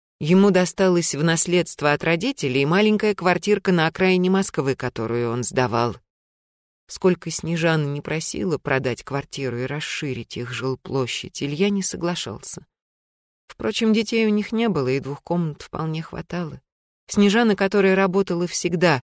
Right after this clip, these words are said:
и панически боялась потерять место, искренне не понимала, как можно не работать.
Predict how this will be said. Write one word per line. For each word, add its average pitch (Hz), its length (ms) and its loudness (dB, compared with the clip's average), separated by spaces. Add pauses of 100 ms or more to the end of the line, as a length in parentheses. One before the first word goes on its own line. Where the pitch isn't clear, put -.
(180)
и 160 120 -4
панически 175 580 2
боялась 160 600 0
потерять 151 500 -4
место, 233 460 -4 (560)
искренне 202 480 4
не 202 100 6
понимала, 202 520 2
как 208 200 -4
можно 190 320 4
не 180 320 6
работать. 156 960 -2